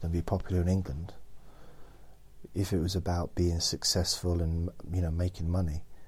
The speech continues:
And because there's so many people. If you're popular in China, you,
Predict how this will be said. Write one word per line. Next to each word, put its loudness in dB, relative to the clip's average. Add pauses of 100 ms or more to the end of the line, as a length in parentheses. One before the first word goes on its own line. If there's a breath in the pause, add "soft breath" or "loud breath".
(540 soft breath)
And -4 (220)
because -2 (140)
there's -2
so 2
many 2
people. -2 (1800 soft breath)
If -4
you're 4 (220)
popular 0
in 0
China, 2 (2750 soft breath)
you, 2